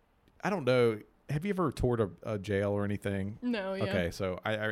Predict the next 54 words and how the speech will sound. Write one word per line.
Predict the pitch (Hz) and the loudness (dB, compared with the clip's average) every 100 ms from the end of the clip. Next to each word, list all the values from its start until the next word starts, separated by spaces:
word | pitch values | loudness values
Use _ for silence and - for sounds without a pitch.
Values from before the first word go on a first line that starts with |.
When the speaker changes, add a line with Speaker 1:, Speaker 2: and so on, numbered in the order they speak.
| - | -4
Speaker 1:
in | 110 | -4
Boy | 107 110 | 0 0
Scouts, | - 98 95 - | 0 -2 -2 -4
we | |
toured | 95 98 92 | -6 -4 -4
a | |
jail. | 85 90 87 85 - | -2 -2 0 -2 -6
It's | - - _ _ _ _ _ - | -18 -20 _ _ _ _ _ -10
quite | 92 | -10
impressive. | 131 87 80 85 - - - - - - | -8 -8 -8 -10 -6 -6 -6 -16 -20 -8
Uh, | - 104 98 95 - | 2 6 6 4 0
yeah. | 104 85 - | -4 -4 -6
Speaker 2:
Scared | - 269 247 | 2 8 8
you | 214 | 8
straight, | - 247 214 196 | 2 4 4 2
apparently, | - 202 196 139 | 0 0 2 6
Speaker 1:
Yeah, | 131 127 | 6 6
Speaker 2:
so | - 120 | 2 2
Speaker 1:
yep, | 117 - | 2 0
scared | 113 107 | -2 0
Speaker 2:
gotta | 196 | 2
Speaker 1:
straight. | 101 | 2
Speaker 2:
credit | 233 104 | 2 2
Speaker 1:
So, | |
Speaker 2:
that. | 143 175 185 - - - | 2 2 2 0 -8 0
Speaker 1:
uh, | 123 120 123 | 6 6 6
so | 127 117 120 - | 4 4 4 2
I, | 127 - _ - | 0 0 _ -12
you | 139 135 127 | -8 -4 0
know, | 113 107 | 2 4
we | |
went | 113 117 | 2 0
to | |
the | 104 | 0
jail, | 92 90 90 - - | 2 4 2 -2 -6
and | 117 | -4
it | |
was | 113 | 0
interesting | 147 135 120 | -2 -2 -6
'cause | 104 | -4
they | 104 | -4
talked | 123 117 113 | 0 -2 0
about, | 98 92 | -2 0
well, | 110 117 107 98 | 2 4 2 0
okay, | 98 101 90 | -6 -4 -2
like, | 87 85 - | -2 -6 -6
this | 101 | -8
is | 107 95 90 | -8 -10 -4
how | 92 | -4
it's | 90 | -2
set | 156 151 | 0 0
up | 147 | 0
and | |
stuff. | 143 120 117 - | -2 0 0 -2